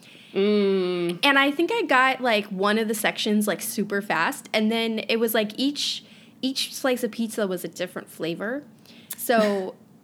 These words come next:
Speaker 1: <laughs>
Speaker 2: between the pepperoni and the, like, tomato and the mushroom and the
Speaker 1: I see.
Speaker 2: sausage,
Speaker 1: <laughs>
Speaker 2: I, <laughs> I was, like, going insane. And when I finally finished it,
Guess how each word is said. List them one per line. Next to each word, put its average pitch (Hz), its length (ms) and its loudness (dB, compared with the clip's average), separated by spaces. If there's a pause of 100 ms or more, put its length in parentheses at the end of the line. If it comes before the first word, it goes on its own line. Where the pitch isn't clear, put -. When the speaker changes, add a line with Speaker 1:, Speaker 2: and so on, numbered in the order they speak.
(160)
Speaker 1:
<laughs> - 420 -20
Speaker 2:
between 294 380 4
the 262 80 4
pepperoni 254 720 2
and 220 280 2
the, 208 100 4
like, 202 420 -2
tomato 202 680 2
and 190 300 0
the 190 60 -2
mushroom 190 720 0
and 185 160 0
the 185 60 -2
Speaker 1:
I 180 240 4
see. 185 320 2
Speaker 2:
sausage, - 180 -6 (140)
Speaker 1:
<laughs> - 200 0
Speaker 2:
I, 208 480 4 (1080)
<laughs> - 260 -8
I 233 140 6
was, 269 180 2
like, 269 160 4
going 214 260 4
insane. 202 440 0
And 208 140 0
when 208 120 4
I 214 160 2
finally 208 320 2
finished 202 360 -4
it, 233 160 -2